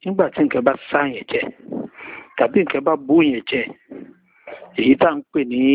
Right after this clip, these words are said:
àládáwọ̀. Àládógò yìí, tó bá yẹ pé bóyá ọba, ọba sá yẹn jẹ, àbọ̀ bá bú yẹn jẹ, àkekèé, ejò, àti bẹ́ẹ̀ bẹ́ẹ̀ lọ. Nínú àwọn nǹkan olóró,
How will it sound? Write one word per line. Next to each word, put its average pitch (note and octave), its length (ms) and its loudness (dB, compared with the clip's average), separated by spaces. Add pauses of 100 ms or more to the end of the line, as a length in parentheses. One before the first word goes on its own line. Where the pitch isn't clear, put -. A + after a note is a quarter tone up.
(180)
àládáwọ̀. C3+ 920 0 (760)
Àládógò F#3 680 2
yìí, E3+ 220 -2 (800)
tó - 80 -2
bá G3 120 -6
yẹ E3+ 80 -2
pé G3 140 0
bóyá F#3+ 300 6 (360)
ọba, F3 300 2 (300)
ọba F3+ 220 2 (180)
sá F#3+ 220 0
yẹn C#3 240 -2
jẹ, C3+ 140 2 (720)
àbọ̀ C3 240 2
bá F#3+ 160 4
bú F#3+ 220 -6
yẹn D3 260 -10
jẹ, C3 140 -8 (1080)
àkekèé, C#3 580 2 (1000)
ejò, C#3 340 2 (1080)
àti - 220 -14
bẹ́ẹ̀ C#3 240 4
bẹ́ẹ̀ B2+ 260 -2
lọ. A2+ 180 -8
Nínú G3 240 -4
àwọn C3+ 240 -2
nǹkan - 240 -12
olóró, D3 360 4